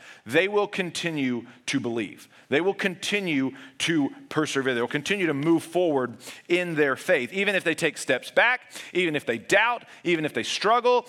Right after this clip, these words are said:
even if they consider giving up the faith, even if they walk through dark seasons of the soul, at, they will return. At some point, they will come back. They will be faithful believers. But there is no such thing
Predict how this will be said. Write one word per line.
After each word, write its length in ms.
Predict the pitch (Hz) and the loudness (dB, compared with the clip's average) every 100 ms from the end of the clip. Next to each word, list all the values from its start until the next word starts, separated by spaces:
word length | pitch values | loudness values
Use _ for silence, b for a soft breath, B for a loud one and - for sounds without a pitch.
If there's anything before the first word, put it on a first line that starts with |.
| - | 0
even 160 | 175 165 | 0 0
if 80 | |
they 80 | 131 | -2
consider 440 | 123 120 - 214 240 | -4 -4 2 2 2
giving 280 | 240 240 | 0 0
up 100 | 247 | 0
the 80 | 226 | -2
faith, 340 | - 240 247 - B B | 2 2 2 -4 B B
even 160 | 170 | 0
if 60 | 165 | 2
they 100 | 147 | 2
walk 240 | 147 147 | 2 0
through 100 | 139 | 0
dark 220 | 123 - - | 0 0 0
seasons 320 | 135 113 107 | -4 -4 -6
of 40 | |
the 80 | 104 | -6
soul, 440 | - 208 214 202 B B B | 0 2 2 0 B B B
at, 360 | 165 - - - | -2 0 -8 0
they 140 | 170 | 2
will 180 | 180 175 | 2 0
return. 500 | 165 - 196 165 120 | 0 -2 0 0 -2
At 80 | 113 | -2
some 160 | 185 | -2
point, 300 | 156 170 147 | 0 -2 0
they 160 | 156 170 | 0 2
will 240 | 160 175 | 2 0
come 260 | 175 175 156 | 0 -2 2
back. 240 | 160 135 | 2 2
They 140 | 143 151 | 0 0
will 180 | 156 139 | 0 -2
be 380 | 147 165 156 | 0 0 -2
faithful 1080 | - - - - - - 175 - 151 135 123 B B | -6 -10 -14 -12 -6 0 0 0 0 0 0 B B
believers. 880 | 117 139 135 151 117 95 - - - _ _ _ _ _ _ _ _ _ _ | 0 0 2 -2 -2 -6 -10 -12 -12 _ _ _ _ _ _ _ _ _ _
But 100 | 104 | -4
there 140 | 143 190 | 0 2
is 120 | 156 | 2
no 160 | 180 240 | 0 0
such 380 | - 208 - | 0 -2 -4
thing 460 | - 170 113 90 | -6 -4 -4 -8